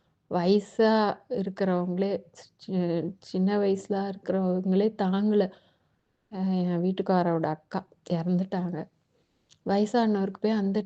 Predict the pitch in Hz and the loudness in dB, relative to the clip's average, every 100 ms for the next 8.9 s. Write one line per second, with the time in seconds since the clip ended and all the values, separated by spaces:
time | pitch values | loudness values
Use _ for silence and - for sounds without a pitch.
0 | - 214 214 208 190 - 190 190 190 - | -2 -2 0 -2 -4 -4 -4 -4 -6 -8
1 | - _ 185 185 208 214 190 185 196 208 | -10 _ -6 -2 0 2 2 0 -2 0
2 | 208 190 196 190 196 - 208 196 190 180 | 0 2 2 2 0 -4 -2 0 2 2
3 | 185 196 208 - _ _ _ _ - 185 | 2 0 -2 -6 _ _ _ _ -10 -6
4 | 196 202 208 196 196 196 190 190 190 180 | -4 -4 -4 -4 -2 -2 0 0 2 2
5 | 185 185 180 175 180 175 175 175 190 190 | 2 2 2 2 0 0 0 0 -2 0
6 | 185 180 185 - 170 175 170 - _ _ | 0 0 -2 -4 -2 -2 -4 -10 _ _
7 | _ _ _ _ 196 185 185 202 190 190 | _ _ _ _ -2 2 4 2 2 2
8 | 196 196 208 208 196 190 185 190 220 | 2 2 0 0 2 2 2 4 6